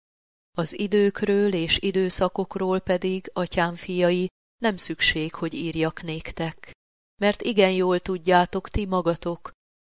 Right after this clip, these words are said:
hogy az Úrnak napja úgy jő el, mint a tolvaj éjjel.” A negyedik versben hozzáteszi: „De ti, atyám fiai, nem vagytok sötétségben, hogy az a nap tolvajmódra lephetne meg titeket.”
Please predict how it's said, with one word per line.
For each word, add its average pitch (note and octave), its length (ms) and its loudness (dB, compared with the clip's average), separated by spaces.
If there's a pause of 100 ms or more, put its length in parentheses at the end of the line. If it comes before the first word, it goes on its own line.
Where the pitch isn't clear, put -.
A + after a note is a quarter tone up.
hogy E3 140 0
az D#3+ 180 0
Úrnak G3 460 -4
napja F3 400 -2
úgy G3 400 -8
jő F#3+ 260 0
el, F#3 500 2 (420)
mint F3 220 -8
a D#3 60 -2
tolvaj F3+ 720 0
éjjel.” D#3 800 -8 (960)
A E3 100 -6
negyedik G3 500 -2
versben F#3+ 500 2
hozzáteszi: E3 1040 -6 (520)
„De F3+ 140 2
ti, G#3 380 -6
atyám F#3 440 0
fiai, F#3 540 -2 (360)
nem A3+ 160 -2
vagytok E3+ 400 -6
sötétségben, E3+ 1160 -4
hogy F3 240 -6
az F#3 200 0
a F3 100 2
nap F3 340 -4
tolvajmódra E3 960 0
lephetne D#3+ 600 -6
meg D#3 200 -8
titeket.” - 800 -10